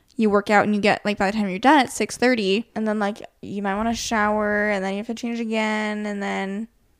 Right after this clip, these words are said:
Speaker 2: are you going home in between to do that? Did you pack stuff for the gym to do that? Like, you'd
Speaker 1: Yeah.
Speaker 2: also have to pack more stuff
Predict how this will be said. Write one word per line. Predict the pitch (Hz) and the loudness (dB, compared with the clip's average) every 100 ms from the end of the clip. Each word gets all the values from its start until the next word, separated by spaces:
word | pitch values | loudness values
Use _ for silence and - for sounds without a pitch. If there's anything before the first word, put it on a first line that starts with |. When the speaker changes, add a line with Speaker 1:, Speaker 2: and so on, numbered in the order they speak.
| _ - | _ -6
Speaker 2:
are | |
you | 196 | 0
going | 220 240 | 0 0
home | 226 247 247 | 0 0 2
in | 240 | 2
between | 233 - 240 | 0 -2 -4
to | 226 | -2
do | 233 | -2
that? | 226 233 247 | 0 0 0
Did | 233 | -6
you | - | -8
pack | 226 214 - | -6 -6 -6
stuff | - 220 | -6 -6
for | - - - 220 220 220 220 - _ _ _ _ _ _ _ _ | -6 -16 -6 -2 -2 -2 -4 -8 _ _ _ _ _ _ _ _
the | 240 | -6
gym | 220 226 | -2 -2
to | 220 | -4
do | 220 220 | -2 0
that? | 220 | 0
Like, | 220 | 0
you'd | 226 | 0
Speaker 1:
Yeah. | |
Speaker 2:
also | 247 269 | 0 0
have | - | -6
to | |
pack | 262 - 202 - | -8 -4 -4 -4
more | - - | -12 -14
stuff | - - - - - _ | -14 -10 -10 -10 -14 _